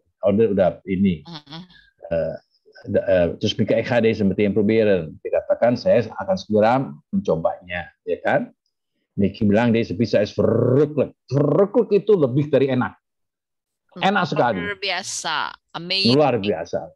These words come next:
Speaker 2: Am-
Speaker 1: Eh, meli-, verrukkelijk itu enak sekali.
Speaker 2: Ah, enak sekali, oke.
Speaker 1: Mm-mm. Verrukkelijk makanan kan, pizza kan?
Speaker 2: Mm-mm.
Speaker 1: Nah, verrukkelijk itu enak sekali. Eh, karena lezat, pizza nggak bisa lezat dong.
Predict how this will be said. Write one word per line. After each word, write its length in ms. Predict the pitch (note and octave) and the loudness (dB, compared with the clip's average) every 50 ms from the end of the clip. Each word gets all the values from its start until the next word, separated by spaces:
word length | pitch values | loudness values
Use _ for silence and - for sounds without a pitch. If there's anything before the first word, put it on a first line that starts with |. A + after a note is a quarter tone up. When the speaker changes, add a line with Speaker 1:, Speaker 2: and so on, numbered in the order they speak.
| _ _ _ | _ _ _
Speaker 2:
Am- 120 | - C#3+ | -10 -2
Speaker 1:
Eh, 140 | C#3 B2 A2+ G2+ | 0 0 0 0
meli-, 400 | G#2 A#2 B2+ C#3 D#3 F#3 G3 C3+ | 0 0 2 4 4 4 2 2
verrukkelijk 420 | C3+ C#3+ D3 E3 D3 F3 E3+ D3+ | 2 2 2 2 2 2 0 2
itu 80 | E3+ - | 0 0
enak 300 | - D#3+ D#3+ D3+ C#3 C3 | 2 2 2 2 0 -2
sekali. 360 | A#2+ - - A#2+ F#2 F2 E2 E2 - _ _ _ _ _ _ _ _ _ | -4 -2 -2 0 0 0 -4 -8 -10 _ _ _ _ _ _ _ _ _
Speaker 2:
Ah, 240 | E3 E3+ E3+ D#3 C#3 | -20 -18 -16 -16 -16
enak 160 | D#3 D#3 E3 E3+ _ _ _ _ _ _ _ | -16 -18 -20 _ _ _ _ _ _ _ _
sekali, 320 | - _ - B2+ B2 C#3+ | -20 _ -18 -18 -18 -18
oke. 160 | C#3 C3+ _ A2+ | -20 -8 _ 2
Speaker 1:
Mm-mm. 640 | A2+ A2 G#2 G#2+ G2 F2+ F2 F2 E2 F2 - - - - | 2 2 4 4 2 2 2 0 -4 -8 -12 -14 -6 -2
Verrukkelijk 400 | - C3+ C3+ C3 - D3 D3 C#3+ | 0 0 0 2 4 2 4 4
makanan 480 | C#3 D3+ D3 D3 E3 D#3 D3 B2+ A2+ G2 | 2 0 0 0 0 2 2 2 2 2
kan, 160 | C#3+ D#3+ D#3 | 0 0 2
pizza 400 | C#3+ C3+ - - D3 B2 F2+ - | 0 -2 0 2 0 0 0 0
kan? 240 | F#2 F#2 G2+ - F#3 - _ _ _ _ _ _ _ _ _ _ _ | 0 0 0 0 -2 -8 _ _ _ _ _ _ _ _ _ _ _
Speaker 2:
Mm-mm. 320 | F#3 D#3 - - D3 E3 D#3+ _ _ _ _ _ _ - G#2 | -20 -20 -20 -20 -20 -20 -20 _ _ _ _ _ _ -2 0
Speaker 1:
Nah, 480 | G2 G2 G2 F#2+ F2+ F2 E2+ - - - | 2 2 2 2 2 0 0 -2 -4 -4
verrukkelijk 480 | - A#2 G#2+ A#2 A2+ - - D#2+ D2+ - F#2+ | -4 -2 0 0 -2 -2 -6 -6 -4 -4 -4
itu 160 | F2+ G#2 - | -2 -2 -2
enak 320 | - A2+ A2+ G#2 G2 G2 G2+ | 0 0 0 0 -2 -4 -6
sekali. 460 | - - - F2 E2 E2 - - - - _ _ _ _ _ _ _ _ _ _ _ _ _ _ _ _ _ _ _ _ _ _ _ _ _ _ _ _ _ _ _ _ _ _ _ - _ _ _ - | -8 -6 -4 -2 -2 -2 -4 -6 -10 -16 _ _ _ _ _ _ _ _ _ _ _ _ _ _ _ _ _ _ _ _ _ _ _ _ _ _ _ _ _ _ _ _ _ _ _ -20 _ _ _ -12
Eh, 520 | - - G#2 F#2 G2 - - G#2 G2 G2+ G2+ | -4 -4 -4 -2 -2 -6 -2 2 2 2 2
karena 240 | G2+ A#2+ A#2 A#2+ A#2+ | 2 0 0 2 2
lezat, 600 | A#2+ A#2+ B2 C3 B2+ G2+ C#3 E3+ D#3 D3+ - - _ | 2 4 4 2 2 2 0 0 0 0 -8 -4 _
pizza 300 | C#3+ C3 - D#3+ D#3 C#3+ | -2 0 2 2 0 2
nggak 180 | C#3 A#2+ F2+ | 2 0 0
bisa 120 | E2 - A2 | 2 2 4
lezat 340 | G#2 G#2+ G#2+ G2+ A#2+ B2+ G#2+ | 4 4 4 4 2 0 0
dong. 300 | - - F#2+ G#2 D3+ E3 | 2 2 2 2 2 -2